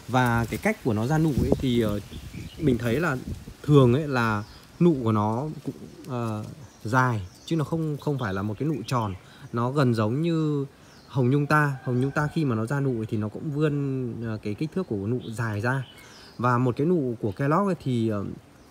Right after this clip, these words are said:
nhỏ nhất thì nó cũng, đây là một cái bông nhỏ này. Nhỏ nhất thì, ờ, nó cũng sẽ bằng cái ngón tay trỏ. Đấy là một cái nụ trung bình. Còn, ờ, có những cái nụ thì, ờ, đây là một cái nụ,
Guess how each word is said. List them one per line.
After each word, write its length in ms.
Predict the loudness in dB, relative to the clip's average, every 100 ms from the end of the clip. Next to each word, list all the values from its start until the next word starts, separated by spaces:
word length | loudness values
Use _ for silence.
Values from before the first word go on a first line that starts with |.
| -6
nhỏ 220 | 0 0 2
nhất 200 | 0 0 -2
thì 120 | 0
nó 160 | 2
cũng, 380 | 0 -6 -6 -6
đây 140 | -2 0
là 60 |
một 120 | 0 -2
cái 100 | -2
bông 160 | 0
nhỏ 200 | 0 -2
này. 100 | -4 -10 -18 -20 -20 -4
Nhỏ 200 | 0 2
nhất 200 | 2 0 0
thì, 220 | 2 2
ờ, 180 | 0 -2
nó 160 | -2
cũng 220 | -2 -6 -6
sẽ 360 | -6 -6 -6 -4
bằng 220 | -2 -2
cái 140 | -2
ngón 420 | -2 -2 -2 -4 -4
tay 280 | -2 -2 0
trỏ. 180 | -2 -2 -10 -20 -20 -20 -20 -20 -20 -20 -14 -4
Đấy 100 | -2
là 60 |
một 60 | -2
cái 80 | 0
nụ 200 | 0 -2 -4
trung 180 | 2
bình. 160 | 4 2 0 -4
Còn, 200 | 0 0
ờ, 180 | 0 -2
có 100 | -2
những 160 | -2 0
cái 80 | 0
nụ 180 | 0 0 -2
thì, 280 | -2 -2 -2
ờ, 60 | -6 -16 -16 -14 -2
đây 140 | 2
là 60 | 2
một 60 | 0
cái 80 | 0
nụ, 200 | -2